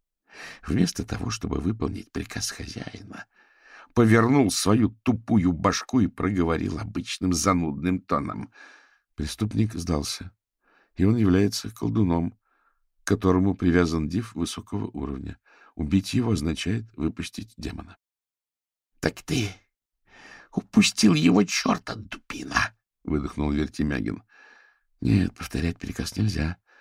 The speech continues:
Владимир прав. Убить проклятого анархиста при задержании не выйдет. Сейчас, когда великая цель так близка,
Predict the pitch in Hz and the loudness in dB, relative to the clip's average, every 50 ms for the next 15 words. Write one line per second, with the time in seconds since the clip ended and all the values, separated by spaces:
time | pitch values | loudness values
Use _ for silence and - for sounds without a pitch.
0 | _ _ - _ _ _ - - 101 101 87 90 90 90 92 98 110 113 - - | _ _ -20 _ _ _ 2 4 4 6 6 6 6 6 4 4 2 -2 -4 -4
1 | 120 - - - - - - _ _ _ _ _ _ _ _ _ - - 82 76 | -4 -4 -6 -12 -16 -18 -20 _ _ _ _ _ _ _ _ _ -4 -2 0 2
2 | 87 90 - - - 90 - - - 92 90 - 90 87 87 87 - - 87 87 | 2 0 0 -2 -2 -2 0 2 4 4 4 4 4 4 4 4 4 2 2 2
3 | 82 82 - - 92 90 - - - 85 - - - 87 92 87 73 78 90 87 | 0 0 0 0 0 0 0 0 -2 -2 0 0 0 0 2 2 4 4 4 4
4 | 87 90 90 90 87 80 73 71 71 73 78 82 98 113 - - _ _ _ _ | 6 4 4 4 2 0 -2 -2 -2 -2 -4 -4 -6 -8 -8 -10 _ _ _ _
5 | _ _ _ _ _ - - - - - - - - - - - - - - _ | _ _ _ _ _ -8 -8 -6 -6 -8 -10 -14 -14 -16 -14 -16 -16 -18 -18 _
6 | _ _ _ _ _ _ _ _ _ - - - - - - _ - - 95 78 | _ _ _ _ _ _ _ _ _ -20 -20 -20 -20 -20 -20 _ 0 2 4 4
7 | - 98 82 - - 82 78 80 90 82 82 82 78 - - 87 85 - 90 82 | 4 4 2 2 0 0 4 4 6 6 6 4 4 4 2 2 4 4 2 2
8 | 76 - 85 76 78 82 82 80 - - - - 82 101 110 113 | 2 0 -2 0 0 0 0 0 0 -2 -4 -4 -2 -2 -2 -4